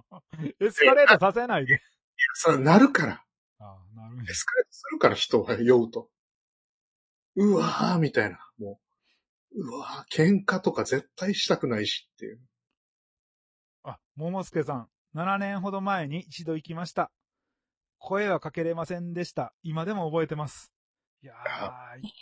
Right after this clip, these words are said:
Speaker 1: 結構だからこのサイレントで言ってくれてる人い-、いるんですね。
Speaker 2: すごくいいですね。
Speaker 1: いますよ。でも、その、なんか、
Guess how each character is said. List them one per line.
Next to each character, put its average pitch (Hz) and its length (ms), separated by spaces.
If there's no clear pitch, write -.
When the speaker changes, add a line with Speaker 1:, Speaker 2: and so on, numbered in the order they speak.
Speaker 1:
結 226 240
構 214 160
だ 208 80
か 185 60
ら 170 80
こ 156 60
の 151 100
サ 202 220
イ 220 100
レ 214 100
ン 190 140
ト 165 140
で 151 80
言 156 80
っ - 20
て 165 180
く 160 140
れ 160 100
て 160 80
る 156 100
人 135 300
い-、 170 340
い 180 180
る 214 160
ん 180 240
で 131 140
す - 160
ね。 180 640
Speaker 2:
す - 120
ご 147 140
く 123 100
い 110 60
い 104 60
で 104 60
す - 140
ね。 202 60
Speaker 1:
い - 20
ま 147 60
す - 0
よ。 - 0
で 160 100
も、 156 200
そ 156 80
の、 143 120
な 160 160
ん 175 140
か、 156 260